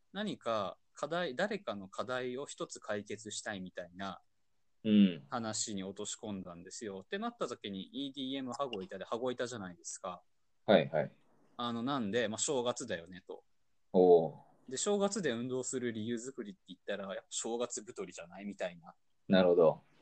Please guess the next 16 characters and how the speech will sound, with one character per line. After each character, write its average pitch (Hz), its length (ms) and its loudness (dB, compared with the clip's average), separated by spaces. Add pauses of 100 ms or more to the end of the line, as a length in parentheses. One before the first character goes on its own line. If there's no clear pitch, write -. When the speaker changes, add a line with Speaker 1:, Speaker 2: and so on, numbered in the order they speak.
(120)
Speaker 1:
は 104 180 -6
い。 90 40 -8
っ - 1080 -20
て 226 100 -6
い 226 60 -2
う 208 60 -6
と 220 120 -4
こ 139 120 8
ろ 208 160 4
で、 185 100 0
そ 185 160 -2
れ 175 140 -2
を 185 240 -2
な 180 120 -2
ん 175 60 -6
か、 104 300 -4